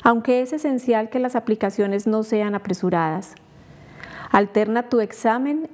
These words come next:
entre percepciones externas e internas, de tal forma que el cambio de unas a otras no sea abrupto. Mira simplemente de pasada al mundo que percibes como externo a ti.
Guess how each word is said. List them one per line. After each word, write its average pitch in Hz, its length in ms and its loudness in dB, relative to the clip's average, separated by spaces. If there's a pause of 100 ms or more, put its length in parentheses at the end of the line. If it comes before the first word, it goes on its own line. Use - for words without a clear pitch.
entre 208 500 2 (140)
percepciones 196 640 0
externas 262 760 0
e 208 100 -4
internas, 220 680 -2 (340)
de 226 140 8
tal 226 200 0
forma 269 360 -2
que 226 180 0
el 196 220 -6
cambio 269 400 2
de 285 140 0
unas 202 440 -2
a 185 160 2
otras 285 480 -2 (300)
no 220 180 4
sea 214 300 0
abrupto. 190 760 -2 (540)
Mira 262 240 8
simplemente 294 640 0
de 262 160 2
pasada 202 480 0
al 214 260 0
mundo 233 320 0
que 262 80 0
percibes 202 500 0
como 214 200 0
externo 190 440 -2
a 190 120 -2
ti. 180 200 0